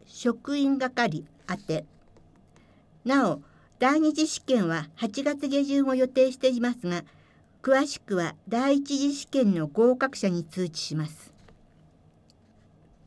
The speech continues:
先輩職員の声。入庁時は観光関係の業務に携わり、現在は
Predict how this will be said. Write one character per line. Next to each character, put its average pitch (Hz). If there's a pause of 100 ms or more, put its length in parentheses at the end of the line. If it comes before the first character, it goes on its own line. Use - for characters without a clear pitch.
(1400)
先 311
輩 330
職 302
員 226
の 160
声。 151 (1600)
入 294
庁 320
時 226
は 175 (560)
観 302
光 311
関 311
係 208
の 185
業 220
務 208
に 165
携 185
わ 180
り、 156 (640)
現 277
在 185
は 160